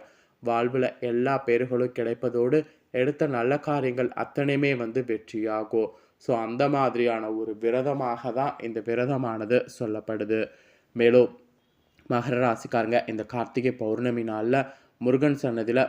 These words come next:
மூன்று அகல் விளக்கேத்தி ஒன்பது முறை சுற்றி வந்து முருகனை பிரார்த்தனை செய்து வரும்போது வேலை இல்லாம கஷ்டப்படக்கூடியவங்களுக்கு வேலை வாய்ப்புகள் அமையும். அதே போல முருகன் சன்னதியில மூன்று விளக்கேத்தி ஆறு முறை சுற்றி வந்து பிரார்த்தனை செய்து வந்தால் குழந்தை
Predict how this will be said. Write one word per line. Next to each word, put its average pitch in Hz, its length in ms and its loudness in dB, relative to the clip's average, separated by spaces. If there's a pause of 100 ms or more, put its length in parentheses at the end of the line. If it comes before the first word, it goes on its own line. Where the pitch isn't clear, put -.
(120)
மூன்று 123 280 0 (100)
அகல் 131 280 0
விளக்கேத்தி 120 500 0 (180)
ஒன்பது 117 360 0
முறை 120 160 0 (100)
சுற்றி 123 340 -4
வந்து 113 180 0 (160)
முருகனை 123 420 -2
பிரார்த்தனை 120 460 -2
செய்து 110 260 -2
வரும்போது 110 440 2 (500)
வேலை 147 320 6
இல்லாம 151 360 2
கஷ்டப்படக்கூடியவங்களுக்கு 117 1120 0 (200)
வேலை 139 280 4
வாய்ப்புகள் 113 440 -2 (160)
அமையும். 110 460 0 (460)
அதே 120 180 2 (120)
போல 120 280 2 (140)
முருகன் 123 440 -2
சன்னதியில 117 420 -2 (200)
மூன்று 127 380 0
விளக்கேத்தி 127 520 0 (200)
ஆறு 120 220 0
முறை 123 160 4 (100)
சுற்றி 123 300 -2
வந்து 113 260 -2
பிரார்த்தனை 120 460 -2
செய்து 107 280 -4
வந்தால் 110 320 0 (360)
குழந்தை 160 300 2